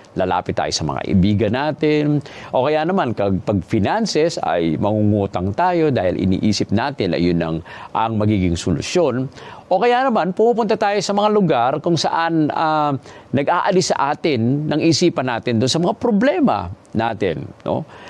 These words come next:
At nakakalungkot, mga kapatid, na ito ay, ah, hindi talagang nagiging solusyon. Ang Panginoon po, mga kapatid, ay nagbibigay ng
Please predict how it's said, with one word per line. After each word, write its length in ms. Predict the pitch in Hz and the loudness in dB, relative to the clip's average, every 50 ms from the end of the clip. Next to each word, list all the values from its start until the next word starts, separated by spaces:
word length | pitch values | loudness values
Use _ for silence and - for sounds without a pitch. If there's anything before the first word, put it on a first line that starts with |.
| - - - - - | -20 -20 -18 -6 -2
At 160 | 180 170 180 160 185 - - - | 0 0 0 -2 -6 -16 -14 -4
nakakalungkot, 880 | - 190 175 208 208 - 185 170 170 151 131 - - 151 123 110 - - | -4 -2 -2 -2 -2 0 0 0 2 0 0 0 0 0 0 0 0 0
mga 160 | 120 120 131 131 131 | 0 0 0 0 0
kapatid, 400 | - 147 - - 104 87 - 87 | -4 -4 -2 0 0 0 2 2
na 480 | 104 113 127 156 156 151 151 147 135 - - - - - - - - | 2 2 0 0 0 0 0 -2 -2 -4 -8 -16 -18 -18 -16 -2 0
ito 360 | 170 170 170 - 185 170 - - | 0 0 2 0 0 0 0 0
ay, 400 | - 156 151 151 151 143 135 131 | 0 0 2 2 4 4 4 4
ah, 280 | 127 127 123 120 120 117 | 4 4 4 2 2 0
hindi 320 | 107 113 160 185 185 208 | 2 2 2 4 4 2
talagang 480 | 202 - 180 165 165 156 143 147 143 147 | 2 2 2 2 2 2 2 2 2 4
nagiging 320 | 143 156 180 151 156 160 | 4 4 4 4 4 2
solusyon. 800 | 139 - - 135 117 104 95 - - 113 101 87 78 76 73 67 65 - 67 - - - - - - - - - - | 2 2 2 2 2 2 0 0 -2 0 0 0 0 -4 -6 -8 -10 -12 -16 -20 -20 -20 -20 -20 -20 -20 -20 -20 -6
Ang 140 | - 143 123 | -6 -6 -2
Panginoon 480 | - 156 147 143 127 123 123 120 110 - | -2 -2 0 2 2 2 2 2 0 0
po, 160 | - 107 90 | 0 0 0
mga 320 | 82 90 95 95 90 90 - | 0 0 -2 0 -2 -4 -4
kapatid, 320 | 95 - 78 73 69 69 | -4 -4 -2 -2 -2 0
ay 80 | 85 87 | 0 2
nagbibigay 720 | 92 90 90 107 101 87 98 92 87 107 95 92 90 85 | 2 2 2 2 2 2 0 0 0 0 0 2 0 0
ng 120 | 87 85 | -2 -4